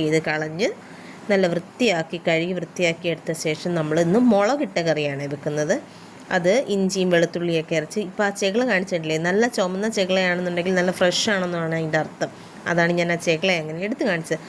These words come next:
അപ്പം നമുക്ക് മീൻകറി എങ്ങനെയാ വെക്കുന്നതെന്ന് നോക്കാം. മീൻകറിയിലേക്ക് ആവശ്യമായിട്ടുള്ള സാധനങ്ങൾ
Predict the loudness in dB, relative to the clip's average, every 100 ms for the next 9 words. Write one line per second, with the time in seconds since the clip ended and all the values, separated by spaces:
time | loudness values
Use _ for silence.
0 | -16 -16 -2 4 4 6 4 4 4 2
1 | 2 2 2 0 -8 -18 -4 -2 2 4
2 | 6 4 4 2 0 -4 -12 -18 -8 2
3 | 4 6 4 4 0 2 2 2 0 2
4 | 2 2 2 0 2 0 0 0 -2 -4